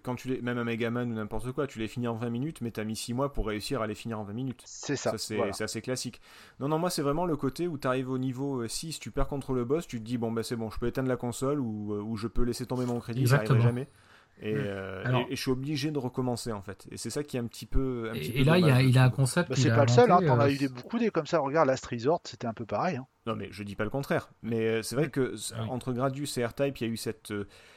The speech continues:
Speaker 1: cette, euh, cette obligation d'upgrader les vaisseaux à chaque fois, de, de les améliorer, améliorer, améliorer. Ce qui fait que tu t'habitues au gameplay, euh, à la façon de jouer avec ton vaisseau amélioré. Et une fois que t'es à poil, bah, du coup, tu s-, c'est pas que tu sais plus jouer, mais,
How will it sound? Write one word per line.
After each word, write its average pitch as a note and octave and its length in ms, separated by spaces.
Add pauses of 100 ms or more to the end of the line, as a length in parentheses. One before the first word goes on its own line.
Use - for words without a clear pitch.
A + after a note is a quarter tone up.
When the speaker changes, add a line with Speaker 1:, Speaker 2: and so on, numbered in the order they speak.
(140)
Speaker 1:
cette, - 460
euh, G2 420
cette - 220
obligation C#3+ 760
d'upgrader A2+ 540
les A#2 80
vaisseaux A2 260
à A#2 60
chaque A2 200
fois, D3 140
de, C3+ 120
de G#2+ 180
les G#2 180
améliorer, A#2 440
améliorer, A2 360
améliorer. A2 440 (340)
Ce - 100
qui - 80
fait D3+ 140
que D3 60
tu A#2 120
t'habitues C#3 400
au C#3+ 80
gameplay, B2 640
euh, G2+ 520
à - 40
la G#2+ 80
façon A#2+ 280
de B2 60
jouer C3 300
avec A2 240
ton A2+ 80
vaisseau A2+ 240
amélioré. A2 600
Et A#2 100
une A2+ 160
fois D3 160
que - 180
t'es A2+ 180
à G#2 80
poil, D#3+ 240
bah, A2 120
du G2+ 120
coup, - 140
tu - 140
s-, - 240
c'est - 140
pas A#2+ 80
que - 60
tu - 80
sais B2 120
plus B2 160
jouer, E3+ 240
mais, A2+ 200